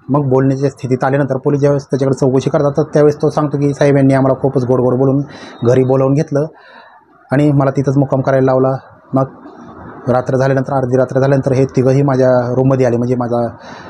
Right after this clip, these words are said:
सासरा, सासू आणि माझा मेव्हणा म्हणजे त्यांचा मुलगा, त्या कुसुमचा भाऊ, तिघंजण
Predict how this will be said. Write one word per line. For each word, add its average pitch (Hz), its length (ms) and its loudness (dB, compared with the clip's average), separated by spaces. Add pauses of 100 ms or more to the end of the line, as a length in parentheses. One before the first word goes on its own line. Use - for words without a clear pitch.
(220)
सासरा, 131 400 -2
सासू 127 380 -4
आणि 131 260 -2 (720)
माझा 117 280 2 (180)
मेव्हणा 127 240 2
म्हणजे 127 160 2
त्यांचा 131 280 -2
मुलगा, 117 300 0 (200)
त्या 123 220 0
कुसुमचा 117 480 -2
भाऊ, 120 200 0 (560)
तिघंजण 139 380 2